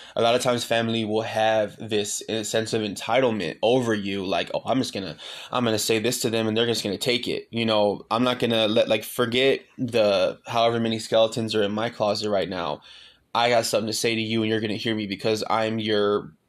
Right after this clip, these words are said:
such and such, you know, whatever relation that family is towards you. You know,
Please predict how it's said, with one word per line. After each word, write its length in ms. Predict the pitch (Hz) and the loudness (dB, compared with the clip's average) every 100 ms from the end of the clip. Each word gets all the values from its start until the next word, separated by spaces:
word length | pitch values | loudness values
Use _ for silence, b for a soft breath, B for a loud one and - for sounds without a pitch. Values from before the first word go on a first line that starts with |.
| - | -2
such 240 | 123 110 | 0 0
and 120 | 110 | -4
such, 460 | - 123 101 - - - | 0 0 0 -4 -8 -12
you 180 | 117 117 | -6 -2
know, 80 | 107 | 2
whatever 340 | 107 107 104 | 4 2 2
relation 640 | 107 101 104 - 98 95 - - | 2 2 0 -2 -2 -6 -10 -6
that 240 | 107 98 | 0 0
family 280 | - 107 104 | 0 -2 -2
is 140 | 101 | -2
towards 320 | - 117 110 90 | -2 0 0 -2
you. 220 | 69 - _ _ _ _ _ _ _ _ | -6 -8 _ _ _ _ _ _ _ _
You 140 | 127 113 | -2 0
know, 320 | 107 104 | 2 2